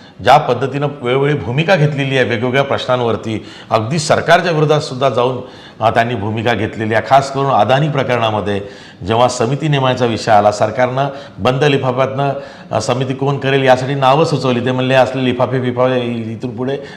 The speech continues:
मी असेपर्यंत द्यायचे नाही, आम्हाला ससद्विवेक बुद्धी आहे आणि आम्हाला जी लोकं वाटतात चांगली अशांना आम्ही अपॉइंट करू." आणि मग त्यांनी अदानी प्रकरणामध्ये चौकशी लावलेली आहे.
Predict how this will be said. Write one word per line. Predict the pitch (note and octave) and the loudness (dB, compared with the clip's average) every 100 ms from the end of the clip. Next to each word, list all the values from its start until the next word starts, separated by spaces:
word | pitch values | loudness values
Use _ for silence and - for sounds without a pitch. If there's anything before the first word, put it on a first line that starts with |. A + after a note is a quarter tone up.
| - | -2
मी | C3 | 2
असेपर्यंत | C3 C3 B2+ B2+ C3 | 2 2 0 -2 0
द्यायचे | B2 A2 - A#2 | 0 0 0 -4
नाही, | A#2 - - - - - | -4 -8 -16 -20 -12 -2
आम्हाला | G#2 A#2 B2+ C#3+ D3+ - - | 4 6 8 6 4 -4 -6
ससद्विवेक | A2+ A2+ C3+ A2 B2+ A2+ | -4 0 0 0 0 0
बुद्धी | A#2 G#2+ A#2+ | -2 2 6
आहे | G#2 C3 E3+ | 6 6 2
आणि | - A#2+ A#2+ | 0 -2 0
आम्हाला | F#2+ G2+ C3+ F#3 | 0 2 4 4
जी | D#3 F3+ | 2 0
लोकं | D#3+ D3+ | 0 2
वाटतात | D3 B2 - C3 | 4 4 2 0
चांगली | - A#2+ A2+ A#2 - - - | 0 -2 -2 -6 -8 -16 -4
अशांना | G#2+ - C3 C3+ | -2 2 0 0
आम्ही | C3 C3 | -2 -2
अपॉइंट | A2+ B2 C3 | -2 -2 -2
करू." | A2 B2 F3 - - | -2 -2 -2 -6 -4
आणि | A#2 C3 | -2 0
मग | G#3 G#3 | 0 0
त्यांनी | C#3+ C#3 | 0 2
अदानी | B2+ A#2 C3 | 2 2 0
प्रकरणामध्ये | B2 A#2 A#2+ A#2+ A2+ A2+ D#3+ | -2 -4 -2 -2 -2 -2 -2
चौकशी | - G#2 G#2+ A2 | -2 -2 -4 -4
लावलेली | G2 F2 F2 E2 | -4 -4 -8 -10
आहे. | D#2 - - | -12 -16 -20